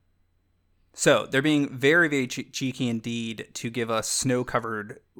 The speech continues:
uh, Eldrazi Wastes to reference Eldrazi Winter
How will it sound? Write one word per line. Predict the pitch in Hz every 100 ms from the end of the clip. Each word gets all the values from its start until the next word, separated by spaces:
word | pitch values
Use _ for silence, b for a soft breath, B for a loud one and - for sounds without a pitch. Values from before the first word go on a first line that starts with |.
| - -
uh, | 117 110 110
Eldrazi | 117 113 113 117 110
Wastes | 117 113 110 - - -
to | - 107 -
reference | 117 - 110 92 -
Eldrazi | - 110 113 107 110 104
Winter | 107 110 101 98 98